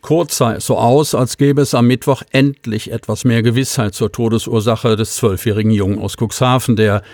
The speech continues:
zwei Tage nach seiner Corona-Impfung verstorben war. Doch die Besprechung wurde verschoben. Das teilte der Landkreis Cuxhaven mit.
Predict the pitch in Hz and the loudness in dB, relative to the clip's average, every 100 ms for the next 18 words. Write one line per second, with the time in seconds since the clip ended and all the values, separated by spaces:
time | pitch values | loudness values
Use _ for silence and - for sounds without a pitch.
0 | - _ - 139 131 127 113 107 101 - | -20 _ -4 -2 -2 -2 -2 0 -2 0
1 | 104 104 117 101 101 98 90 90 - 92 | 0 0 0 2 2 0 -4 -4 -2 -4
2 | 87 _ _ - - 117 87 85 82 87 | -6 _ _ -2 0 0 0 -2 -4 -6
3 | 95 - _ _ _ _ 123 101 - 117 | -8 -16 _ _ _ _ 0 0 0 0
4 | 104 98 113 - 117 104 131 117 120 123 | 0 -2 -6 -4 -4 0 2 2 2 0
5 | 117 - - 131 101 92 - - _ 127 | 0 -4 -2 -2 -2 -6 -10 -20 _ -4
6 | 120 156 143 147 135 120 113 - 101 - | -2 -2 0 2 2 2 2 0 -6 -4
7 | 117 - 113 92 107 98 87 - - | -6 -2 0 0 -2 -6 -8 -16 -20